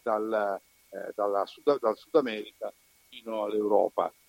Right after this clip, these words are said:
Ehm, ci sono per esempio, ci sono stati dei casi, eh, che sono stati documentati qualche anno fa, di aerei che arrivano dal Sud America, cioè, atterrano nel deserto, in particolare nel nord del Mali,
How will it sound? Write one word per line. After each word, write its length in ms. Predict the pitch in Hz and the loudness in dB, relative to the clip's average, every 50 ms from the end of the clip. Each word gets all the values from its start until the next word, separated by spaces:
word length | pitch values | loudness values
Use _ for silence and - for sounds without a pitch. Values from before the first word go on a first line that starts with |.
| _ _ _ - 117 | _ _ _ -4 0
Ehm, 680 | 110 107 110 107 107 107 110 107 101 98 98 107 107 104 | 2 2 2 2 2 0 -2 -4 -6 -8 -8 -6 -6 -6
ci 140 | - 131 | -6 -6
sono 240 | 117 - 160 151 139 | 6 8 8 8 10
per 120 | 127 131 127 | 8 6 6
esempio, 480 | 123 - - 147 135 123 - 123 107 | 6 4 4 2 2 2 0 0 -2
ci 120 | - - - | -2 0 2
sono 140 | 131 117 | 4 4
stati 380 | - - 151 143 131 - 117 98 - _ _ _ _ | 6 10 10 10 10 8 4 -4 -6 _ _ _ _
dei 220 | - - 117 117 - | 0 2 2 2 4
casi, 540 | - 156 147 139 123 117 107 104 110 113 - _ - | 6 6 6 6 6 4 2 -2 -6 -12 -12 _ -10
eh, 300 | 147 139 131 120 113 110 - | -6 -6 -6 -6 -6 -10 -10
che 100 | 113 - | -12 -14
sono 240 | - 117 107 90 | -12 -12 -12 -12
stati 260 | - - 139 131 - _ | -4 0 0 0 0 _
documentati 640 | - 110 - - 120 113 107 - - 139 131 120 113 - | -4 -8 -6 -4 -4 -4 0 4 6 6 6 6 4 0
qualche 260 | - 110 - - 123 | 0 -2 0 0 -2
anno 200 | 123 139 156 143 | 0 0 0 2
fa, 240 | - 143 131 131 - _ _ _ _ _ _ | 4 4 4 4 2 _ _ _ _ _ _
di 120 | _ 120 123 | _ 8 8
aerei 520 | 120 131 151 165 160 135 123 113 113 107 | 10 10 10 8 6 4 0 -4 -4 -4
che 100 | - 120 | -2 -2
arrivano 400 | 110 107 131 143 135 123 117 117 | -2 -2 -4 -6 -6 -8 -6 -6
dal 160 | 123 127 120 | -6 -6 -6
Sud 220 | - - _ _ - | -8 -12 _ _ -6
America, 580 | 160 156 156 165 180 175 160 - - 120 98 - _ _ _ _ _ _ _ | -6 -4 -4 -4 -4 -6 -6 -6 -6 -6 -6 -6 _ _ _ _ _ _ _
cioè, 680 | - - - 117 117 117 117 113 110 110 113 110 110 110 104 | -18 -12 -8 -6 -6 -4 -4 -6 -6 -6 -6 -6 -6 -4 -4
atterrano 640 | 101 104 - - 175 156 139 127 113 107 107 107 107 | -6 -6 2 6 6 6 8 6 2 0 -2 -4 -4
nel 200 | 113 120 131 131 | -2 -2 -2 2
deserto, 720 | - 156 147 143 156 147 151 143 139 - - 180 175 - _ _ _ _ _ | 2 2 4 6 6 6 4 4 2 2 4 4 4 4 _ _ _ _ _
in 100 | - 101 | -16 -8
particolare 640 | - 120 110 - _ - 120 117 131 139 127 113 107 | -4 -4 -6 -6 _ -6 -4 -2 -2 -2 -4 -6 -6
nel 160 | 107 110 110 | -6 -8 -8
nord 420 | 110 120 131 127 120 113 - 110 110 | -4 0 0 2 2 2 0 0 0
del 180 | 110 117 123 127 | 2 0 0 0
Mali, 420 | 147 147 147 147 147 160 165 | 0 2 2 4 4 4 2